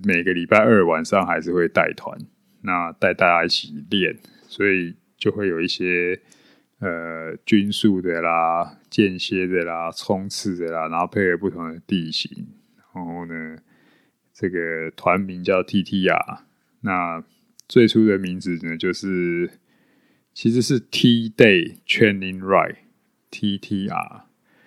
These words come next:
然后也叫台湾 Training Ride，就是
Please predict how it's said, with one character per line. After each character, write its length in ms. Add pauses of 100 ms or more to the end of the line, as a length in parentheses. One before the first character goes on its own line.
(260)
然 100
后 300
也 420 (560)
叫 260
台 320
湾 320
Training 440
Ride， 360 (140)
就 140
是 400